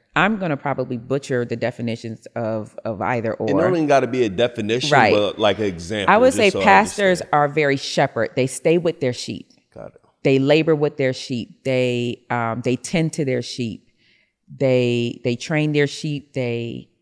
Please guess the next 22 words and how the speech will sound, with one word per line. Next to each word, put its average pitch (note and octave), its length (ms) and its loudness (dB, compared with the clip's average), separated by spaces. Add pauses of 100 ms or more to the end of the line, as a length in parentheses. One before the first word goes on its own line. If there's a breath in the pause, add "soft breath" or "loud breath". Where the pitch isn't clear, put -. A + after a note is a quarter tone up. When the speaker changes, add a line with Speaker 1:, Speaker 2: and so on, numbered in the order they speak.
Speaker 1:
like, C#3 220 -2 (220)
Speaker 2:
See - 220 -4
the A2+ 100 -4
same A#2+ 280 -2
people? B2+ 420 -8
Speaker 1:
they D3+ 100 4
see F#3+ 220 -4
the E3+ 100 0
same D3+ 240 0
people. D#3+ 320 -2
They C3 100 4
counsel D#3 400 -4
the C#3+ 100 0
same C#3+ 240 -2
people. D3 480 -2
Speaker 2:
Yeah. F2+ 60 -18 (260 loud breath)
Speaker 1:
They, B2+ 500 2
um, B2 640 -4
they, B2 540 0 (880)
they C#3 220 4
do F3 180 4
life D#3 680 0